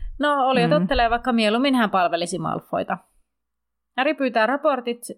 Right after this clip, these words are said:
Speaker 1: että he tulevat kertomaan raportin tilanteesta säännöllisin väliajoin, eikä hänen ympärillään saa olla silloin muita kuin Ron tai Hermione tai molemmat. He eivät saa kertoa kenellekään, kotitontut siis, tästä tehtävästä,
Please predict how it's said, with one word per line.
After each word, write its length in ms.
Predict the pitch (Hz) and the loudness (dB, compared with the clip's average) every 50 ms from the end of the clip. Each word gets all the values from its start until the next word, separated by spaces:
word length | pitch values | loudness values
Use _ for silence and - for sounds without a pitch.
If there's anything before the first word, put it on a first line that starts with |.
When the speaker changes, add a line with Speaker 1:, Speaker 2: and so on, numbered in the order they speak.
| _ _ _ | _ _ _
Speaker 1:
että 240 | 208 208 - 220 | -6 -4 -2 -2
he 100 | 208 208 | -2 -2
tulevat 440 | 202 202 _ - 202 196 190 180 185 | -4 -6 _ -4 -2 0 0 -2 -2
kertomaan 360 | 190 202 190 190 190 180 180 | -6 -8 -6 -4 -2 -2 0
raportin 520 | 190 185 180 196 180 175 - - 165 170 160 | -2 0 0 -2 -2 -2 -6 -10 -12 -10 -12
tilanteesta 480 | 180 170 180 175 - 170 175 - - | -6 -4 -4 -4 -4 -6 -8 -8 -4
säännöllisin 520 | - 247 233 220 202 170 165 - 202 170 202 | -2 -2 0 0 -2 -4 -4 -8 -8 -4 -2
väliajoin, 600 | 285 330 339 311 247 240 262 262 262 254 233 - | 0 0 2 2 2 2 2 0 0 -2 -2 -2
eikä 260 | - 226 233 226 233 | -2 -2 0 0 -2
hänen 280 | 226 240 233 233 226 208 | -2 -2 -2 -2 0 0
ympärillään 500 | 208 233 226 220 240 226 220 220 220 220 | 0 -2 0 0 -2 -2 0 -2 -2 -2
saa 260 | 220 220 208 160 160 | 0 -2 0 0 0
olla 140 | 190 190 185 | 0 0 0
silloin 320 | - - 208 180 180 175 190 | -2 -4 -4 -4 -2 -2 0
muita 340 | 240 285 302 285 - 269 269 - _ _ | 0 0 0 0 -2 -4 -4 -6 _ _
kuin 260 | - 233 220 202 196 - | -2 0 0 0 -2 -4
Ron 300 | - - - 165 156 151 | -6 -4 -2 -2 -4 -2
tai 200 | - 196 208 214 | -2 -2 -2 0
Hermione 480 | 208 196 180 165 160 160 160 160 165 - - _ _ | -2 -2 -4 -2 -4 -4 -4 -4 -4 -6 -8 _ _
tai 120 | - - | -10 -8
molemmat. 400 | 147 139 139 139 151 156 170 - - _ _ _ _ - _ _ _ _ _ - - _ _ _ _ _ | -8 -6 -6 -8 -4 -6 -6 -8 -8 _ _ _ _ -20 _ _ _ _ _ -20 -20 _ _ _ _ _
He 40 | - | 0
eivät 200 | 339 277 247 240 | 0 0 0 -2
saa 160 | - 277 269 | 0 -2 -2
kertoa 360 | 254 - 254 226 226 - 156 160 | 0 0 -2 -2 -2 -4 -6 -6
kenellekään, 600 | - 214 220 254 269 277 269 262 - 254 240 208 | -4 -2 0 0 0 0 -2 -2 -2 -4 -2 -2
kotitontut 560 | 202 202 - 202 196 185 185 180 196 196 - | -4 -4 -4 -4 -4 -4 -4 -4 -8 -8 -6
siis, 220 | - 202 180 - | -4 -4 -4 -4
tästä 300 | - 185 185 - - - - | -2 -4 -4 -4 -6 -8 -4
tehtävästä, 720 | - 240 262 262 - 226 214 220 214 - 240 214 - - | -2 -2 -2 -2 -2 -2 -2 -2 -2 -2 -4 -4 -4 -6